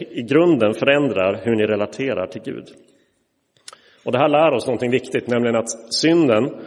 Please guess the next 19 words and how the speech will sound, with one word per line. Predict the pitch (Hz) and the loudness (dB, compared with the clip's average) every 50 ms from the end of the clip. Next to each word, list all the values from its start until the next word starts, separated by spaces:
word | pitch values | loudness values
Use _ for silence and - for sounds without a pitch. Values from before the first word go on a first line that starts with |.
| - - - - - - _ _ _ _ _ _ _ _ _ _ _ _ _ _ _ _ _ | -18 -20 -20 -20 -20 -20 _ _ _ _ _ _ _ _ _ _ _ _ _ _ _ _ _
har | - - 127 | -8 -6 -4
genomsyrat | 120 127 143 143 135 127 120 - - - 151 156 135 107 95 - - | -2 0 2 2 2 2 0 -2 -2 -2 0 0 2 0 0 0 -2
den | 113 104 | -2 0
här | 110 110 104 | 0 0 2
världen | 117 120 127 127 117 101 98 98 107 | 2 2 4 2 2 0 0 -2 -2
och | 117 123 - - | -2 -2 -2 0
oss | 135 117 - - | -2 -2 -2 0
själva | - 139 113 104 113 117 117 110 107 - | 0 0 2 2 2 0 0 0 -2 -6
så | - - 151 151 156 | -6 -2 0 0 2
mycket | 139 107 - - - 120 110 | 2 0 -2 -2 -4 -4 -4
att | 101 - - - | -4 -8 -4 -4
till | 160 170 | -2 0
och | 165 143 | 0 2
med | 127 117 113 | 2 0 2
vår | 113 120 117 | 2 0 2
religiösa, | 117 123 127 131 131 131 - - 156 165 170 160 165 - - 113 107 | 2 2 2 2 0 0 0 0 2 2 2 0 -2 -2 -2 -2 0
vår | 101 110 117 | 0 -2 0
andliga | - 147 151 143 127 117 131 165 151 127 117 - | 0 0 0 0 0 0 -2 0 2 2 2 2
impuls, | 131 120 117 - 143 156 123 101 95 - - - | 2 -2 0 0 0 0 0 0 -4 -6 -10 -10